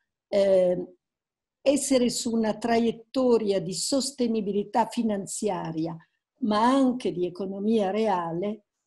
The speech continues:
è, come dire, un percorso sempre di prova, di monitoraggio di quello che si sta facendo, di correzione degli errori.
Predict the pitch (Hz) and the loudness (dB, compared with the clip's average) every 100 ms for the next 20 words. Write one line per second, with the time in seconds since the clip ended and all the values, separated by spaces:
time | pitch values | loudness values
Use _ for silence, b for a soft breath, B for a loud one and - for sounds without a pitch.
0 | - 226 226 - - - - 226 202 208 | -2 0 0 -4 -18 -12 -6 -4 -2 -2
1 | 196 185 254 233 - 240 - - 277 269 | 0 -2 -2 -2 0 0 -2 -2 2 4
2 | 269 - 262 233 - - 262 254 247 269 | 2 -2 0 0 -2 -4 0 0 0 -2
3 | 220 214 - - 254 190 139 131 135 _ | -2 -2 -4 -2 0 0 -2 -6 -12 _
4 | _ _ 202 156 208 202 202 240 254 254 | _ _ -12 -6 -4 -2 4 6 8 6
5 | 254 240 240 240 - 190 180 180 240 233 | 4 4 6 4 2 -6 -6 -4 2 2
6 | 220 208 202 226 - 233 220 277 262 247 | 2 -4 -8 -8 -8 -6 -4 -6 -4 -4
7 | 214 226 220 240 247 247 277 240 247 - | -2 -4 -2 -2 -2 -2 -2 0 -2 -4
8 | 226 196 196 202 208 202 185 165 143 127 | -4 -4 -4 -2 0 2 0 -4 -10 -16